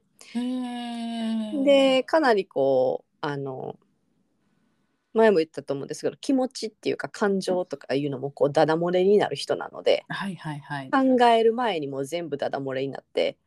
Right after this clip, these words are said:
Speaker 1: うん。
Speaker 2: なんかこう、他のスタッフの悪口をそのスタッフの前で言うとかね。
Speaker 1: うん、うん。
Speaker 2: で、まあ、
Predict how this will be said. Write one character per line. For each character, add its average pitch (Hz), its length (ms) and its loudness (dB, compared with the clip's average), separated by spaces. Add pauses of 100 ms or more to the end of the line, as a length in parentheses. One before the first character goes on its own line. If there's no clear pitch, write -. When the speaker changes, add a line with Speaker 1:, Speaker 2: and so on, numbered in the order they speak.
Speaker 1:
う 196 60 -4
ん。 190 380 0
Speaker 2:
な 156 80 -10
ん - 20 -12
か 165 120 -10
こ 127 240 -2
う、 - 120 -16
他 170 220 -2
の 160 100 0
ス - 100 -10
タ 180 80 2
ッ - 60 -16
フ - 140 -6
の 135 100 -2
悪 147 200 2
口 147 360 -2
を 269 120 4
そ 165 140 0
の 139 220 -4 (420)
ス - 100 -14
タ 160 80 0
ッ 147 40 -4
フ - 140 -6
の 123 100 -6
前 - 180 -6
で - 80 -10
言 - 120 -4
う - 20 -10
と - 100 -8
か - 140 -10
ね。 - 160 -2 (120)
Speaker 1:
う 208 80 -2
ん、 214 160 4 (280)
う 170 60 -6
ん。 165 200 -6 (720)
Speaker 2:
で、 302 100 2
ま 262 200 2
あ、 - 100 -6